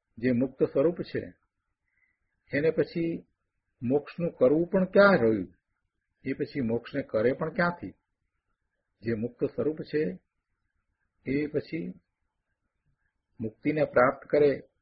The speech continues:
એવો પ્રશ્ન જ ઉપસ્થિત થતો નથી. મહાપુરુષોએ આ વાત સમજાવી છે અને અહીંયા જયસેન આચાર્ય ભગવાને આની મુખ્યતાથી વાત કરી છે.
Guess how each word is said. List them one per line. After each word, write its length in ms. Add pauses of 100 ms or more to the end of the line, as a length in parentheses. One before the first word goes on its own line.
(880)
એવો 180
પ્રશ્ન 420
જ 80
ઉપસ્થિત 400
થતો 280
નથી. 300 (920)
મહાપુરુષોએ 640 (140)
આ 180
વાત 240
સમજાવી 580
છે 120 (360)
અને 200 (180)
અહીંયા 500 (1040)
જયસેન 500
આચાર્ય 440
ભગવાને 460 (1700)
આની 320
મુખ્યતાથી 600
વાત 200
કરી 240
છે. 160